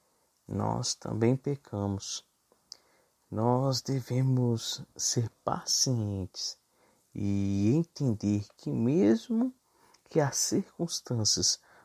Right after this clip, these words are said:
fujam de nosso controle, elas estão no controle de Deus.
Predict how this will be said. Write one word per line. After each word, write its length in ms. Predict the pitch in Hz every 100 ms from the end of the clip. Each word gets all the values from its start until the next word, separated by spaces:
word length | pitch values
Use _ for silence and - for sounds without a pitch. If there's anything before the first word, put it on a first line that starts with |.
| _
fujam 800 | - - 160 202 180 139 135 113
de 180 | -
nosso 360 | 92 92 95 - -
controle, 680 | 95 - 101 147 135 104 - _ _ _ _ _ _ _ _ _ _ _
elas 840 | 95 95 98 101 117 - - - - _ _ _ _ _
estão 480 | 98 - - 95 92
no 140 | 92
controle 600 | 90 - 92 - 92 90 92
de 180 | 101 -
Deus. 560 | - - - - -